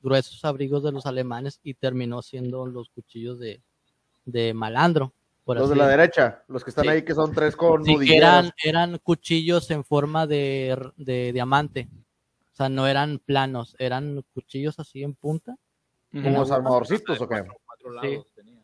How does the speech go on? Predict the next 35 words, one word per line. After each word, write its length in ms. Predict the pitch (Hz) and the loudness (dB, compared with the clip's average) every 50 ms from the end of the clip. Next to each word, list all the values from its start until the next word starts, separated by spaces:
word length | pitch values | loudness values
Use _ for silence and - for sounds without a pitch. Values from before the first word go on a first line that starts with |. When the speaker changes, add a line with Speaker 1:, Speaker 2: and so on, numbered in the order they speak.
| _ _ - | _ _ -2
Speaker 1:
para 220 | 135 131 131 131 | 0 0 2 0
atravesar. 680 | 127 - - 131 127 120 120 117 - - 127 117 - _ _ _ _ _ _ _ | -2 -4 -4 -4 -4 -4 -4 -6 -8 -8 -12 -12 -12 _ _ _ _ _ _ _
O 40 | _ | _
sea, 80 | - 117 | -14 -12
estaban, 280 | - - 127 110 - 131 | -6 -4 -6 -4 -4 -4
Speaker 3:
A 20 | |
la 200 | 135 143 120 113 | -2 0 -2 -2
madre. 140 | 95 - 135 | -2 -10 -10
Speaker 1:
estaban 340 | 101 101 120 120 127 147 156 | -10 -8 -8 -6 -6 -2 0
diseñados 460 | 170 160 - 180 160 147 143 151 - _ | 0 0 0 -2 -4 -2 -2 -4 -4 _
para 180 | - 175 160 151 | -6 -4 -4 -4
atravesar 580 | - - 143 139 131 123 117 - - 131 131 135 | -6 -6 -6 -6 -4 -4 -6 -6 -6 -4 -4 -4
abrigos. 460 | 135 139 139 131 127 123 123 _ _ _ _ _ _ _ | -4 -4 -6 -8 -8 -12 -14 _ _ _ _ _ _ _
Speaker 2:
Di-, 260 | 135 143 156 165 160 - | -4 -2 -2 -2 -2 -2
dice 140 | 165 165 147 139 | 0 2 4 6
Speaker 1:
Todo. 320 | 156 156 196 196 180 180 | 6 6 4 4 2 4
Speaker 2:
Ace 120 | 185 190 180 | 4 4 6
Dragons, 500 | 175 185 175 175 156 151 147 131 - - | 6 8 8 8 8 4 2 0 -2 -2
acá 220 | - 139 - 156 | -4 -2 2 0
en 60 | 160 165 | 0 0
la 40 | 185 | 0
Independencia 540 | 190 185 190 - - 139 143 151 156 151 180 | -2 -4 -4 -4 -4 -4 -2 -2 -2 -2 -2
le 80 | 180 170 | -2 -2
decimos 260 | 143 120 147 160 160 - | -2 -2 -4 -8 -8 -8
picayelos. 800 | - - - 131 123 113 120 117 131 127 117 107 117 - _ _ | -12 -8 -4 -4 -4 -2 -2 -2 -2 -2 -4 -4 -8 -10 _ _
Sí, 380 | - - - 156 151 139 123 - _ - - - | -18 -10 -8 -6 -6 -6 -8 -10 _ -12 0 6
Speaker 3:
Sí, 80 | 196 226 | 6 6
Speaker 2:
es 100 | 277 294 | 8 8
Speaker 3:
güey, 160 | 330 392 427 | 8 10 10
Speaker 2:
correcto. 220 | - - 247 277 285 | 10 8 8 6 6
Speaker 3:
básicamente. 800 | - 320 339 - 247 220 - 247 269 302 - 285 294 311 247 - _ _ - | 6 6 4 8 8 8 10 8 6 6 4 -4 -6 -6 -8 -14 _ _ -10
Speaker 2:
Son, 140 | 143 131 131 | -10 -6 -2
son 180 | 160 147 143 | -2 -2 -2
Speaker 4:
Picanalga. 440 | - 202 - - 190 160 139 85 90 | -4 -10 -2 2 2 4 4 4 2
Speaker 2:
picayelos, 160 | 92 92 - | 2 2 0